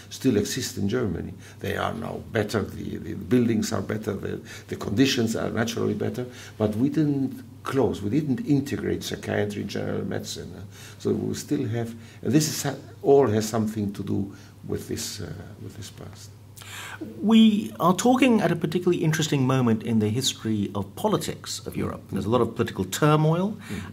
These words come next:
Speaker 2: and, um, some people are seeing the rise of the right,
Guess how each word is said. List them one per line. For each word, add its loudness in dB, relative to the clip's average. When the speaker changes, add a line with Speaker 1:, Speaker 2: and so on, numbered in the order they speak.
Speaker 2:
and, 2
um, 4
some 2
people 2
are 0
seeing 2
the 2
rise 2
of 0
the -4
right, 2